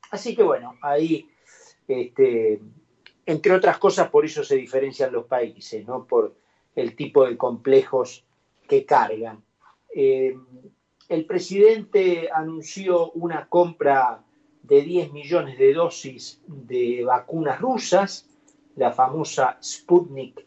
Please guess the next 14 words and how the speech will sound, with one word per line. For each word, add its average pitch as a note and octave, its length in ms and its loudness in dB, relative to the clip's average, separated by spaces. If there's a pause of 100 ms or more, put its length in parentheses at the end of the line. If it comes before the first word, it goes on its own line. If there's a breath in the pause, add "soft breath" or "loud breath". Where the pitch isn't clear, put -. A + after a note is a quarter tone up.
(120)
cinco. F#3 800 -4 (1200 soft breath)
No G3+ 120 -2
sé - 480 2
si D3 480 -10
el C3 180 -4
país C3+ 380 0
va C3+ 120 4
a C3 80 0
terminar C3 440 -4
en B2 140 -10
el A2 80 -10
espacio B2+ 580 -2
con C#3 200 -6
esto. D#3 460 -6